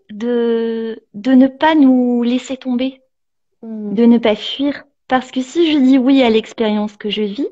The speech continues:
Speaker 1: je dis oui au fait d'être là, maintenant,
Speaker 2: Mm.
Speaker 1: dans ce corps, dans cette expérience, dans cette émotion, dans cette sensation.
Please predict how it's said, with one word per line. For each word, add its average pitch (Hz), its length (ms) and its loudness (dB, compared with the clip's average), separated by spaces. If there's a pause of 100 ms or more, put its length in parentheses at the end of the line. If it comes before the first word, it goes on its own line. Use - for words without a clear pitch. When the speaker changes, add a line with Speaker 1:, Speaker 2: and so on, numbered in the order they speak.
(880)
Speaker 1:
je 220 140 -4
dis 214 200 -2
oui 294 220 0
au 262 80 2
fait 277 280 -2
d'être 240 340 0
là, 254 260 0 (500)
maintenant, 233 560 -2
Speaker 2:
Mm. 214 160 -12 (720)
Speaker 1:
dans 220 160 -2
ce 226 200 -8
corps, 254 360 -2
dans 254 160 -2
cette 220 260 -8
expérience, 220 720 -2
dans 220 80 -6
cette 208 280 -10
émotion, 196 500 -4
dans 247 120 0
cette 208 240 -14
sensation. 202 580 -8